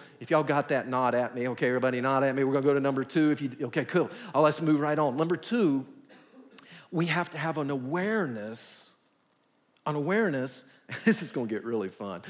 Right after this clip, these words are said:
We're gonna get an awareness of the prayer assignment. Not only we have to be aware of there's an open heaven, a door in us,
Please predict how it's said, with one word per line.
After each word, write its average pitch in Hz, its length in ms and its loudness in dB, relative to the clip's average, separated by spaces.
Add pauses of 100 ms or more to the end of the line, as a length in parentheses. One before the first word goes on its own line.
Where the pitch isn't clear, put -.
(160)
We're 175 100 4
gonna 185 120 6
get 165 100 4
an 147 60 4
awareness 160 580 0 (220)
of 127 160 -4
the 117 80 -6
prayer 139 320 -6
assignment. 117 640 -14 (1400)
Not 185 140 2
only 190 180 2
we 165 80 2
have 151 160 -4
to 160 60 -6
be 135 100 -2
aware 135 360 -2
of 113 100 -6 (220)
there's 127 160 -8
an 127 120 -8
open 151 340 -4 (280)
heaven, 123 500 -8
a 110 60 -12
door 139 300 -4
in 107 180 -12
us, 127 280 -10